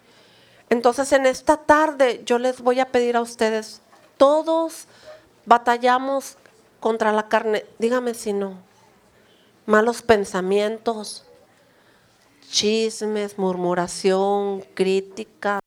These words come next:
m-, mil cosas, mil cosas batallamos. Pero yo quiero que usted pase aquí adelante, porque si usted está luchando contra esas cosas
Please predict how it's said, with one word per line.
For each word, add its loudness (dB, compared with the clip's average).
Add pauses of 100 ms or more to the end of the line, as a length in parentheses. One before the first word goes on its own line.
(580)
m-, -8 (280)
mil 0
cosas, -4 (400)
mil -2
cosas -2
batallamos. -4 (680)
Pero 4
yo -2
quiero 0
que -4
usted 0
pase -2
aquí -2
adelante, 0
porque -2
si -8
usted -2
está 2
luchando -2 (1200)
contra 2
esas -4
cosas 2